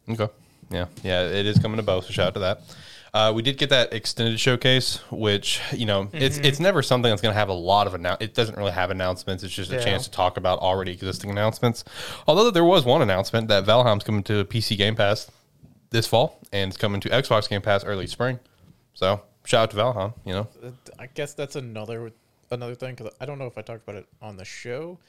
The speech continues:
Speaker 3: but I definitely talked to you about it.
Speaker 1: Probably.
Speaker 3: Where I was like, some of this stuff, <clears throat> I was surprised by the amount of stuff that wasn't already on Game Pass that I thought it was.
Speaker 1: Mm-hmm.
Speaker 3: And that's another one. I, for some reason,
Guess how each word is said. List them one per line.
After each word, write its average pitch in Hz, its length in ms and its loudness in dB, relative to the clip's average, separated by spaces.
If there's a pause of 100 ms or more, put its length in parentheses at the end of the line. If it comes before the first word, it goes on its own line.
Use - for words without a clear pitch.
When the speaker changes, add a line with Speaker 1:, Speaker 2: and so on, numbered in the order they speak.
(640)
Speaker 3:
but 117 80 -2
I 110 40 -2
definitely 156 400 -8
talked 131 320 -10
to 117 40 -20
you 113 200 -14
about 92 280 -16
it. 87 180 -20 (140)
Speaker 1:
Probably. 90 300 0
Speaker 3:
Where 117 80 -2
I 117 60 -2
was 113 180 -8
like, 110 200 -10 (840)
some - 280 -6
of 214 60 -8
this 196 220 -8
stuff, 143 260 -6 (320)
<clears throat> 135 800 -6
I 131 80 -4
was 143 100 -6
surprised 156 540 -4
by 151 80 -6
the 135 100 -8
amount 120 240 -10
of 113 80 -12
stuff - 180 -16
that - 120 -8
wasn't 107 400 -12 (560)
already 113 280 -6
on 101 120 -12
Game 104 260 -12
Pass 98 220 -12
that - 100 -12
I 110 60 -10
thought - 160 -10
it - 80 -14
was. - 280 -12 (200)
Speaker 1:
Mm-hmm. 98 160 -4 (420)
Speaker 3:
And 110 160 -8
that's 110 180 -8
another 95 300 -12
one. 78 140 -18 (120)
I, 120 220 -8 (380)
for 135 80 -6
some 143 220 -10
reason, 123 260 -10